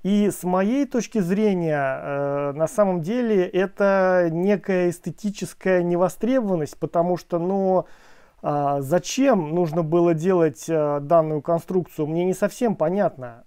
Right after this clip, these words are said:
Э, для того, чтобы достигнуть I P пятьдесят семь, этой вот пыли влагозащищённости, любой нормальный стек, обычный, без вот этих вот, э,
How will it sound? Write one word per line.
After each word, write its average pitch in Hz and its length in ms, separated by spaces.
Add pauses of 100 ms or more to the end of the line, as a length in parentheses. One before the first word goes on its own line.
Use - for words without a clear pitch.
Э, 143 420
для 156 140
того, 196 220
чтобы 202 280
достигнуть 202 680
I 190 100
P 190 180
пятьдесят 196 600
семь, 262 260
этой 165 220
вот 147 420
пыли 175 240
влагозащищённости, 165 1300 (640)
любой 185 400
нормальный 180 560
стек, 202 480 (160)
обычный, 156 580
без 147 300
вот 147 160
этих 165 320
вот, 147 320
э, 143 200